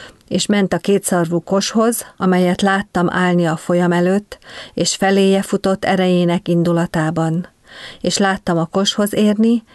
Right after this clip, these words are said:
és néki dühödött, és leütötte a kost,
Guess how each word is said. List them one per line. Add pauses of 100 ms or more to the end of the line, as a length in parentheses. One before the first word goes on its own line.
(300)
és
néki
dühödött,
és
leütötte
a
kost,